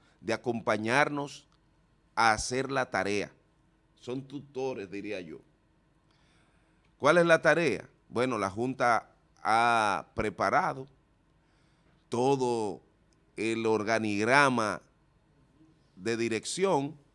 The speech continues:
distribuido a nivel nacional. Y como los políticos tenemos esa flojera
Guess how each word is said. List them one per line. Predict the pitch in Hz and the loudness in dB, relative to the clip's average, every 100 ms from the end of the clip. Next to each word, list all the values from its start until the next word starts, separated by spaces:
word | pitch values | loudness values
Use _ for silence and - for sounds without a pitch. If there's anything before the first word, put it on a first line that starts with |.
| _ _ | _ _
distribuido | 113 123 160 175 180 214 190 | -6 -4 -4 -2 -2 0 0
a | |
nivel | 170 135 139 | 0 -2 -4
nacional. | 131 131 107 87 73 58 - - _ _ _ - 233 240 _ _ - 170 143 - _ _ - | -4 -6 -6 -8 -10 -14 -20 -20 _ _ _ -20 -20 -20 _ _ -20 -20 -20 -20 _ _ -6
Y | 131 | -6
como | 139 156 117 | -4 -4 -2
los | 110 | -2
políticos | - 110 113 123 147 147 | -2 -2 -2 -4 -4 -4
tenemos | 151 143 156 135 104 - - | -2 -2 -2 -2 -6 -14 -10
esa | 104 104 123 | -6 -2 -2
flojera | 143 127 143 131 98 | 0 0 2 2 -2